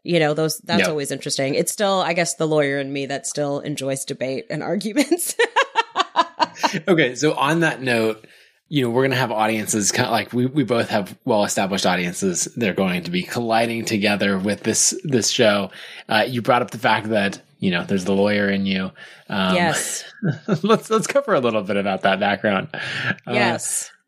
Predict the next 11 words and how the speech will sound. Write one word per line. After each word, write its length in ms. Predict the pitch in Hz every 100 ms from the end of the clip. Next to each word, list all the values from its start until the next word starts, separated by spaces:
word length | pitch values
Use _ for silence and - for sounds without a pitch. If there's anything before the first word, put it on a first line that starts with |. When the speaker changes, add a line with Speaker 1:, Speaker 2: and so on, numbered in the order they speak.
| 110
Speaker 2:
wh-, 180 | 123 -
yeah, 360 | 147 143 87 82
where 220 | 104 127
are 40 | 139
you 140 | 135
from? 720 | - 123 127 139 139 143 147
Like, 520 | 123 113 101 98 - - _ _ _ _ _ _
where'd 220 | 110 117
you 100 | 123
grow 200 | 117 117
up? 300 | 113 - -